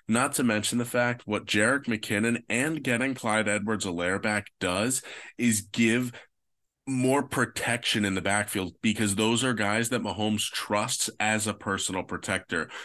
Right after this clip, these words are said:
to go pick up an extra guy when he needs an extra second to get a throw off, or just to slip outside the pocket if he needs to, just a s-, a quick shovel pass to pick up four or five yards, because again,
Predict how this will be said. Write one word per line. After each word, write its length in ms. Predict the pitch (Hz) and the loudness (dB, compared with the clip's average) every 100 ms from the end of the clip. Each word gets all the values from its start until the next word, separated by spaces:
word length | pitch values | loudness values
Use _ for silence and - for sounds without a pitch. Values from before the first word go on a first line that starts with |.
| - | -6
to 80 | 117 | 0
go 160 | 120 | 0
pick 400 | 113 - 120 107 | -2 -4 -2 -2
up 240 | 104 104 98 | -2 -2 -2
an 100 | 92 | -2
extra 340 | 90 - 92 | 0 -2 -2
guy 300 | 82 92 90 | 0 0 2
when 180 | 85 87 | 0 -2
he 140 | 90 | 0
needs 300 | 92 92 92 | 0 0 0
an 80 | 85 | -2
extra 340 | 92 - - 82 | -2 -2 -4 -2
second 480 | - 101 - 87 | 0 0 0 -4
to 60 | 80 | -2
get 160 | 90 73 | -2 -4
a 20 | |
throw 480 | - - 90 92 85 | -8 -4 0 2 2
off, 320 | 73 78 - - - - | 0 -2 -8 -10 -10 0
or 320 | 120 104 92 | 4 4 2
just 300 | - 104 - | 2 0 0
to 60 | 90 | 0
slip 420 | - 104 104 98 | 0 2 0 2
outside 520 | 92 90 - 92 87 | 0 0 0 0 -2
the 100 | 78 | -4
pocket 460 | - 92 90 90 82 | -4 0 0 0 -4
if 140 | 78 | -2
he 100 | 82 | -2
needs 300 | 80 78 - | 0 0 -2
to, 260 | - 73 65 - - | -2 -4 -6 -12 -8
just 240 | - 110 - | -2 0 0
a 40 | |
s-, 220 | 82 - - | -2 -2 -2
a 80 | 98 | -6
quick 300 | - 104 - | 0 -2 0
shovel 440 | - 104 90 87 | 2 2 2 0
pass 380 | - 87 82 - | 0 0 2 0
to 80 | - | -4
pick 280 | - 104 - | -2 -2 0
up 200 | 98 - | -2 -2
four 280 | - 95 87 | -2 0 0
or 60 | |
five 300 | 82 90 87 | 0 0 0
yards, 260 | 92 85 - | 0 -2 -2
because 260 | 95 95 | -4 -2
again, 360 | 92 92 98 92 | -2 0 0 -2